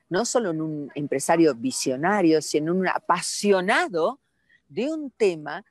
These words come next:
que nos compete a todos los humanos, que es de qué manera alimentamos estos cuerpos físicos que nos han prestado para transitar esta tercera dimensión, ¿eh? de la mejor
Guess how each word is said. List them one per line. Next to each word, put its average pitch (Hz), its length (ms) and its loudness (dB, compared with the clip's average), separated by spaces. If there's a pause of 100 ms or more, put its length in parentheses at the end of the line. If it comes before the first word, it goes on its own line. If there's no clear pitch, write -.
(120)
que 302 100 -4
nos 320 140 0
compete 311 580 -4
a 220 120 -10 (160)
todos 339 500 -6 (120)
los 180 220 -12
humanos, 160 600 -8 (540)
que 165 260 4
es - 260 -6 (220)
de 160 160 -4
qué 175 320 -6
manera 165 480 -6
alimentamos 135 920 -4 (120)
estos 277 300 -2
cuerpos - 320 0
físicos - 500 -6
que 160 120 -2
nos 190 240 -2
han 440 100 0 (240)
prestado 147 680 0 (580)
para 202 240 4
transitar 196 540 2
esta 196 160 -2
tercera 240 500 -2
dimensión, 147 880 -4 (420)
¿eh? 233 180 2 (680)
de 185 220 2
la 254 100 4
mejor 339 360 2